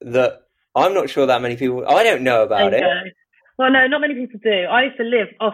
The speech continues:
Speaker 2: Cooper's Green Lane, so for me it was like, "Oh, this place is great." But since coming here, everyone I ever take, they're like, "What? This place is amazing."
Speaker 1: Oh my
Speaker 2: Yeah,
Speaker 1: God.
Speaker 2: it's cool.
Speaker 1: So I
Speaker 2: It's so cool.
Speaker 1: cycle, I cycle down that road quite a bit.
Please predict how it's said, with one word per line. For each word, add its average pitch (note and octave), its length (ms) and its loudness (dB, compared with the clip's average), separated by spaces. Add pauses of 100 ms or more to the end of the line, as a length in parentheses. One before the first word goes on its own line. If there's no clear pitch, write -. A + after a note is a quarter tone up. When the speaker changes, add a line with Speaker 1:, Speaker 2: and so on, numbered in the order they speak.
(120)
Speaker 2:
Cooper's G#3+ 320 -6
Green G3+ 240 -6
Lane, G#3+ 400 -2
so A3 160 0
for A#3 100 -6
me C4+ 120 0 (100)
it F3+ 100 0
was G3 160 -6
like, G3 440 0 (240)
"Oh, G4+ 140 0
this D#4+ 180 -6
place F#4 240 -4
is C4+ 120 -10
great." B3+ 460 0
But - 120 -8 (120)
since D4 200 -4
coming B3 180 -2
here, B3 120 -2
everyone A3 340 -2
I A#3 60 -2
ever G#3 120 -6
take, G#3 240 -6
they're F#3+ 80 -10
like, F3+ 220 -2 (340)
"What? D5+ 300 2 (100)
This A4+ 200 0
place G4+ 240 -4
is F#4 100 -10
amazing." E4 840 -8 (300)
Speaker 1:
Oh D#3 120 0
my F3+ 140 -2
Speaker 2:
Yeah, A3 100 4
Speaker 1:
God. D#3+ 120 0
Speaker 2:
it's G3+ 160 -10
cool. F3 200 -4
Speaker 1:
So G3+ 180 0
I A#3 40 4
Speaker 2:
It's A3 100 0
so B3 60 0
cool. G#3+ 100 2
Speaker 1:
cycle, C#3+ 640 -2
I D#3+ 120 0
cycle F3+ 340 0
down A#2+ 200 0
that A2 120 -2
road A2 200 2
quite G#2+ 160 -4
a - 20 -12
bit. A2+ 280 2